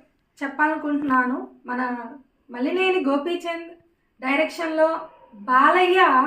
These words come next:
నెక్స్ట్ మూవీ అంటే ఇదే తరహాలో ఎన్బికే త్రిబుల్ వన్ రానున్నది. So ఆ సినిమా కూడా మంచి హిట్తో అయితే మన ముందుకొచ్చి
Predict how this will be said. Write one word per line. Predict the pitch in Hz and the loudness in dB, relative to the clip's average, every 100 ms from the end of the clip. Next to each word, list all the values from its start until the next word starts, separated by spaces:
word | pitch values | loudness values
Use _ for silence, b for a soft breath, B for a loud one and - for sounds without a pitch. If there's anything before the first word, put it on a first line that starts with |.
| - - b b b 240 | -2 -14 b b b -6
నెక్స్ట్ | 254 285 285 - 370 359 | -2 -2 -4 -6 -2 -2
మూవీ | 339 330 302 - - _ _ - | -2 -2 -2 -4 -10 _ _ -6
అంటే | 277 294 349 302 262 285 - _ _ | -2 0 2 2 0 -6 -10 _ _
ఇదే | 269 269 370 392 | -6 0 2 2
తరహాలో | 381 370 381 359 359 349 269 302 - _ _ _ _ _ | 2 2 4 6 6 4 2 -4 -8 _ _ _ _ _
ఎన్బికే | 254 285 349 381 381 381 381 381 | -4 -2 -2 -2 -2 -2 -2 -4
త్రిబుల్ | 294 262 370 349 | -2 4 6 6
వన్ | 370 359 277 | 6 4 2
రానున్నది. | 269 311 311 302 330 381 - _ _ _ | 2 2 0 -2 -4 -8 -14 _ _ _
So | 349 330 | 2 6
ఆ | 311 330 | 6 2
సినిమా | 359 359 381 - | 0 4 4 4
కూడా | 349 359 311 285 339 - b b | 2 4 4 2 -2 -10 b b
మంచి | 262 285 359 392 381 | -6 -4 -4 -4 -4
హిట్తో | 339 - - 359 339 | -4 -6 0 2 2
అయితే | 311 349 320 | 0 -2 0
మన | 285 285 | 2 2
ముందుకొచ్చి | 311 349 339 - 320 | 0 0 -4 -4 -4